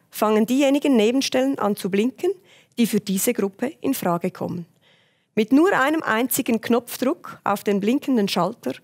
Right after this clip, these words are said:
wird die Gruppe auf dem Schalter aktiviert. Szenenschaltungen werden mit dem gleichen Verfahren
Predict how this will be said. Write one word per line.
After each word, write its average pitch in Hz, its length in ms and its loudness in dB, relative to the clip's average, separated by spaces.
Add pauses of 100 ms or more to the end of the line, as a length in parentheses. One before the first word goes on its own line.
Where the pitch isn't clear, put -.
(320)
wird 220 220 0
die 214 60 0
Gruppe 226 500 -2
auf - 180 -2
dem 190 140 -2
Schalter 175 480 0
aktiviert. - 760 -4 (1000)
Szenenschaltungen 277 960 0 (200)
werden 233 500 0
mit 208 180 -2
dem 196 120 2
gleichen 196 400 0
Verfahren 190 500 -2